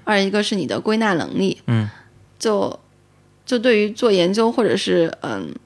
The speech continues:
Speaker 1: 从做人来看吧，
Speaker 2: 嗯。
Speaker 1: 其实他都是可以能够非常的肯定你的。
Speaker 2: 至少态度是端正的嘛，
Speaker 1: 对，而且态度也是端正的，
Speaker 2: 对吧？哎，
Speaker 1: 对。
Speaker 2: 那也就是说，其实你在做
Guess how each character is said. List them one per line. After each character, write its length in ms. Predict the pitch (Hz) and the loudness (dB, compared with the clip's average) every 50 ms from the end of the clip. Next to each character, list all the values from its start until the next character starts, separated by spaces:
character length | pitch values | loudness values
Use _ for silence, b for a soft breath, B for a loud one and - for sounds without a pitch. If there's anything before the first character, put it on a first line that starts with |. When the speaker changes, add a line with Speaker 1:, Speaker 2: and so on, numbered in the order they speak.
| _ _ _ _ - - _ - - - | _ _ _ _ -16 -16 _ -20 -20 -20
Speaker 1:
从 240 | - - - 202 220 | -18 -8 -4 -4 -2
做 160 | 226 285 262 | 0 2 2
人 180 | 214 160 143 185 | 2 2 2 2
来 180 | 254 233 190 185 | 2 2 2 0
看 300 | - - - 202 - - | -2 -4 -4 -4 -4 -6
吧， 80 | - - | -6 -4
Speaker 2:
嗯。 80 | 143 113 | -2 0
Speaker 1:
其 120 | 107 - | 0 0
实 80 | 180 202 | -2 -4
他 160 | 202 214 214 | -4 -4 -4
都 160 | 196 208 208 | -2 0 -2
是 300 | 226 - - 226 196 185 B B B B B B B B _ _ | -2 -2 -2 -2 -2 -4 B B B B B B B B _ _
可 220 | _ - - 165 170 | _ -6 -2 0 0
以 400 | 185 185 170 143 85 64 - - - - _ _ - - - | 0 0 -2 -4 -6 -8 -10 -12 -16 -20 _ _ -20 -8 -4
能 160 | 175 180 190 | -4 -2 0
够 100 | 220 220 | 0 0
非 160 | 208 240 233 | 0 0 -2
常 180 | 226 233 220 160 | 0 0 -2 -2
的 80 | 165 196 | -2 -4
肯 180 | - - 208 - | -4 -6 -8 -6
定 220 | - 180 196 196 170 | -4 -4 -2 -2 -2
你 60 | - | -4
的。 80 | - - | -6 -4
Speaker 2:
至 140 | - 185 | -2 -2
少 160 | 170 139 95 82 | 0 0 -2 -4
态 260 | - - - 262 220 | -6 -4 -4 -4 -4
度 180 | 147 - 101 95 | -4 -4 -6 -6
是 120 | - - | -6 -6
端 200 | 92 - 95 90 | -4 -4 -4 -2
正 140 | 92 - - | 0 -2 -2
的 60 | - - | -2 -2
嘛， 80 | 80 - | -4 -4
Speaker 1:
对， 60 | - | -4
而 60 | 160 | -2
且 100 | 202 202 196 | 0 0 0
态 200 | - - 262 220 | 0 0 -2 0
度 120 | 196 208 | 0 0
也 80 | 185 - | 0 0
是 120 | - - | -2 -2
端 200 | - 165 151 151 156 | -2 -2 -2 -2 -4
正 100 | - - | -4 -6
的， 60 | - | -4
Speaker 2:
对 80 | - 90 | -4 -4
吧？ 60 | 90 | -2
哎， 140 | - - - - | -2 -4 -4 -4
Speaker 1:
对。 220 | - - - 233 | -6 -8 -4 -2
Speaker 2:
那 100 | - 190 | 0 0
也 140 | 180 117 92 | 0 0 0
就 120 | 92 117 120 | -2 -2 -4
是 120 | 120 117 | -4 -4
说， 200 | 113 - 143 139 | -4 -2 -4 -4
其 180 | - - - 120 | -2 -4 -4 -4
实 260 | 117 - 113 110 117 B B B B | -2 -2 -4 -4 -4 B B B B
你 200 | 107 98 92 82 | -2 -2 -2 -4
在 320 | - - - 165 151 123 120 | -4 -2 -2 -2 -2 -2 -6
做 460 | - - - - 190 147 98 78 - | -6 -4 -2 0 0 0 0 -2 -6